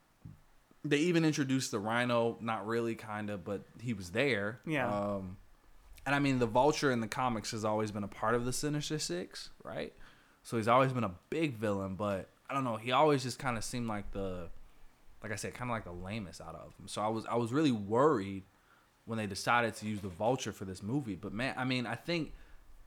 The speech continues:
Speaker 1: his emotional story, again, because there, there are times where you, you, you almost wanna be on this guy's side. You know what I'm saying? Like, you, you almost wanna kinda, like,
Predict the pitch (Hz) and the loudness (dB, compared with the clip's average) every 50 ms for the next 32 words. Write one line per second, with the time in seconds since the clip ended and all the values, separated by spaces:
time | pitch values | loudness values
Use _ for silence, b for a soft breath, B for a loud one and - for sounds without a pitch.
0 | - - - - - - 165 143 151 135 131 135 151 - - - - 123 107 - | -18 -18 -18 -8 -2 0 2 4 4 6 8 8 8 8 6 4 0 -2 -2 -4
1 | - - 110 98 95 92 90 90 76 104 98 101 117 131 143 135 113 101 98 98 | -4 -6 -4 -2 -2 -2 -4 -4 -6 -8 -6 -4 -2 0 0 0 0 0 -2 -4
2 | - - 131 117 101 - B B B B B B B - - 139 139 139 120 123 | -2 -2 -2 -2 -2 -4 B B B B B B B 0 2 4 4 2 4 4
3 | 143 147 147 - 151 160 156 147 - - 151 143 151 151 143 120 117 117 113 113 | 4 4 4 4 4 4 4 4 4 2 2 4 4 4 4 2 2 0 0 0
4 | 113 - - 85 87 - 113 113 110 98 - - _ - 117 107 120 123 123 147 | -2 -4 -6 -12 -16 -12 -10 -8 -8 -10 -12 -16 _ -12 -6 -2 0 4 6 6
5 | 165 165 143 131 123 131 123 117 110 117 123 117 107 101 92 95 104 98 95 87 | 6 6 2 2 0 0 0 0 0 0 0 0 -2 -4 -4 -2 -2 -2 -2 -4
6 | - - - 104 101 104 90 78 82 85 - - _ - 101 101 101 101 101 95 | -8 -8 -4 -2 -2 -2 -2 -4 -8 -14 -18 -20 _ -14 -10 -8 -6 -6 -6 -8
7 | - - 107 107 107 107 98 90 90 85 - 92 95 - - - - - 73 85 | -8 -8 -6 -6 -6 -6 -6 -8 -10 -10 -10 -8 -4 -2 -2 -4 -4 -6 -6 -4
8 | 101 110 117 113 110 110 107 104 98 95 - 113 104 101 98 95 90 90 85 - | -4 -4 -4 -4 -4 -4 -6 -6 -6 -6 -4 -4 -4 -2 -4 -4 -6 -8 -10 -14
9 | - | -18